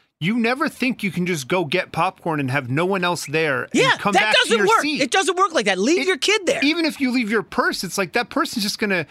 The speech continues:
Speaker 1: put your purse down. Like,
Speaker 2: Yeah,
Speaker 1: y-, you know.
Speaker 2: you can't do that. And, and then some lady pipes up and was like, "You know, you, you were gone for, like, twenty-five minutes." And I guess she had, like, seven chairs locked up.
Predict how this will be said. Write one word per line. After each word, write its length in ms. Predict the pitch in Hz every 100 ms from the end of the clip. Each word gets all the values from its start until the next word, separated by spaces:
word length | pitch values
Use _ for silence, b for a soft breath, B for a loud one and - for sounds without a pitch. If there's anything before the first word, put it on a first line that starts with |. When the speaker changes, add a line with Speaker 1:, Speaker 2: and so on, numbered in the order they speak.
| b b _ _
Speaker 1:
put 140 | 240
your 100 | 240
purse 300 | 196 214 247
down. 500 | - 208 262 190 120
Like, 160 | 120 277
Speaker 2:
Yeah, 140 | 480
Speaker 1:
y-, 160 | 196 202 -
you 160 | 196
know. 100 | 156
Speaker 2:
you 80 | 143
can't 240 | 165 381 208
do 160 | 196
that. 200 | 127 92 -
And, 180 | 220
and 160 | 208 233
then 140 | 240
some 300 | 226 - 285
lady 420 | 233 220 294 247 180
pipes 400 | - 214 170 190
up 140 | 170
and 100 | 156
was 100 | 151
like, 200 | 147 123 b b b _ _ _
"You 120 | 196 233
know, 140 | 233
you, 220 | 196 175
you 220 | 202 240
were 100 | 285
gone 320 | 190 202 214 196
for, 120 | 180
like, 200 | 160 147
twenty-five 580 | - 190 170 180 160 131
minutes." 560 | 147 127 - - - - _
And 140 | 156
I 60 | 165
guess 160 | 170 185
she 280 | - 208
had, 160 | 208 190
like, 160 | 139 -
seven 440 | - 180 156 151
chairs 320 | - 165 135
locked 320 | 117 95 -
up. 160 | 92 -